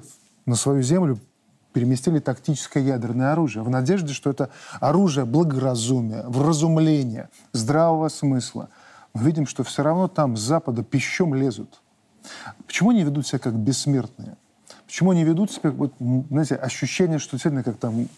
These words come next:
Олег Александрович сказку вспомнил, что где-то в яйце есть игла. Ощущение, что у них последний бой, у этих демонов, и они хотят использовать вот все, что есть в их арсенале.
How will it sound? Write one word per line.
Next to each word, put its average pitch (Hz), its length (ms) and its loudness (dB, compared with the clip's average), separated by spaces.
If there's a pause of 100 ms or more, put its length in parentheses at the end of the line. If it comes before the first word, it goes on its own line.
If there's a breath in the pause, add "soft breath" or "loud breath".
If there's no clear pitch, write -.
(400 loud breath)
Олег 127 240 0
Александрович 123 460 -2
сказку - 400 -2
вспомнил, 107 480 -6
что - 180 -8
где-то 127 280 -2
в 117 60 -2
яйце 131 360 0
есть 120 380 -2
игла. 123 320 -2 (600 soft breath)
Ощущение, 190 520 2
что - 160 0
у 165 60 4
них 175 160 4
последний 160 580 2
бой, 143 280 2
у 113 100 0
этих 117 260 -2
демонов, 131 600 0 (680 loud breath)
и - 60 -4
они 135 160 2
хотят 143 400 -2
использовать 131 640 0
вот 127 160 -4
все, - 300 0
что - 200 -4
есть 131 300 0
в 120 80 -2
их - 140 -8
арсенале. 110 540 -12